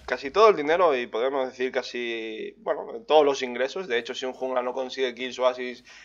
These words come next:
es un maldito cero a la izquierda hoy en día, así que tendrá una, eh, opción. Por ejemplo, si hay un, un jumper en top, por ejemplo, un Shen que es muy difícil de gankear, un Vladimir también muy difícil de gankear, que juega muy defensivo y no podemos conseguir kills y kills y kills, pues bueno, tenemos la opción de hacer jungla y de,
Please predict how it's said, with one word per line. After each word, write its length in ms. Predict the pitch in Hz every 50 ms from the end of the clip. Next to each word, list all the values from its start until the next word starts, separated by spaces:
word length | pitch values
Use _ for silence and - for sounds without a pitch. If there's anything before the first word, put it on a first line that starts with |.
| - _ _
es 160 | - 190 -
un 80 | 170 156
maldito 340 | 147 135 131 135 131 127 -
cero 220 | - 143 135 139
a 20 |
la 100 | 120 113
izquierda 400 | 110 107 - - 127 156 156 139 123
hoy 120 | 123 127
en 140 | 123 107 110
día, 160 | 120 151 160
así 180 | 156 - - 175
que 180 | - 196 202 202 - - - - _
tendrá 320 | - 147 147 160 170 185
una, 340 | 180 180 180 185 185 190 185 -
eh, 240 | 147 143 135 127 127 -
opción. 540 | 123 131 127 - - - 120 113 110 113
Por 100 | 113 117
ejemplo, 280 | 120 - 139 135 139 143
si 140 | 139 - 143
hay 140 | 135 135 139
un, 400 | 135 127 123 120 120 120 120 -
un 180 | 139 139 143 135
jumper 440 | 135 156 170 165 151 - 127 120
en 220 | 117 117 113 117 113
top, 240 | - 139 139 135 -
por 100 | - -
ejemplo, 260 | - 127 123 123 131
un 60 | 131
Shen 300 | 123 - - 143 131 123
que 80 | - 127
es 160 | 120 - -
muy 140 | 123 131 135
difícil 340 | 120 - 147 147 147 135
de 80 | 123 123
gankear, 500 | 123 120 117 110 110 113 120 135 131 131
un 160 | 135 131 127
Vladimir 400 | 127 135 139 139 135 127 120 113
también 240 | 107 110 120 123 120
muy 240 | 117 117 127 139 147
difícil 360 | 143 - - 143 - - 127
de 60 | 120
gankear, 440 | 117 117 117 117 110 120 123 131 123
que 80 | 117 107
juega 240 | - - 120 135
muy 160 | 139 143 139 139
defensivo 720 | 135 123 123 120 117 - - 147 151 143 123 110 104 - - - - - - _
y 180 | - 131 131 131
no 140 | 135 143 139
podemos 200 | 156 151 156 147
conseguir 440 | 156 147 139 - 139 143 143 131 -
kills 320 | 139 147 151 135 - -
y 80 | 123 113
kills 240 | 127 143 139 -
y 40 | 127 117
kills, 180 | 135 147 - -
pues 100 | 107 104
bueno, 200 | 110 104 110 113
tenemos 260 | - 117 117 123 131
la 80 | 131
opción 300 | 127 123 - - 135 135
de 60 | 127 110
hacer 200 | - - 123 120
jungla 520 | 120 - 139 143 151 151 151 156 175 160
y 120 | 135 123
de, 220 | 117 113 113 113